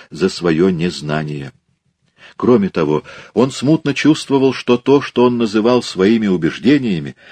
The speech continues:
было не только незнание, но что это был такой склад мысли, при котором невозможно было знание того,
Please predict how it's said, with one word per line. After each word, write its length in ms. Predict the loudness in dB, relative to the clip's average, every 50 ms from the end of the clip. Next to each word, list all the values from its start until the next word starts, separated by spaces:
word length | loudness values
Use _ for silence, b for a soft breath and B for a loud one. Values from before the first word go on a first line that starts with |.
| B B B -2
было 400 | 2 4 4 6 6 4 4 4
не 160 | 2 2 2
только 420 | 2 4 2 2 4 2 2 2
незнание, 800 | 2 2 0 0 -2 -2 0 0 2 0 0 -2 -6 -8 -10 -14 -18 _ _ _ _ _ _ _ _ _ _ _ _ _ _ _ _ _ _ _
но 160 | -4 -2 -2
что 200 | -2 0 0 0
это 320 | 2 2 2 2 2 0 2
был 220 | 4 4 4 4
такой 440 | 2 -2 -4 -2 2 4 4 4 4
склад 360 | 2 -2 -2 -2 -2 0 0
мысли, 560 | 0 0 0 0 -2 -4 -6 -8 -8 -8 b b b b b b -2
при 160 | 0 0 2
котором 420 | 2 0 2 2 4 4 4 4
невозможно 840 | 4 4 4 2 2 0 2 2 4 4 4 4 2 0 -2 -4 -2
было 260 | 0 2 2 2 2
знание 560 | 0 -2 -2 0 2 2 2 2 0 0 -2
того, 560 | -2 0 0 0 2 4 4 4 4 2 0